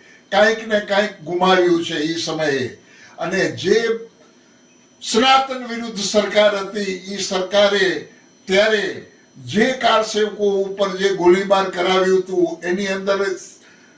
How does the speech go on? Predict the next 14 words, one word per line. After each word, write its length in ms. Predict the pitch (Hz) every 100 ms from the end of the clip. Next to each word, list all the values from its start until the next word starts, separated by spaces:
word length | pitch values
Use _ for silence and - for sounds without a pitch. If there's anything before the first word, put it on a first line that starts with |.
| _ _ -
પોલીસ 480 | 175 202 214 202
હતી 260 | 202 196 214
કે 160 | 208 208
ઇતર 340 | 196 190 220 190
કોમ 280 | 220 208
હતી, 220 | 190 190 208
ઈ 200 | 196 190
તો 100 | 202
ખબર 280 | - 208 190
નથી, 540 | 226 233 247 214 - - - - -
પણ 160 | 202 202 - _ _ _
મરી 520 | 127 123 151 220 254
ગયા 280 | 233 233 220
છે 460 | 214 202 185 135 123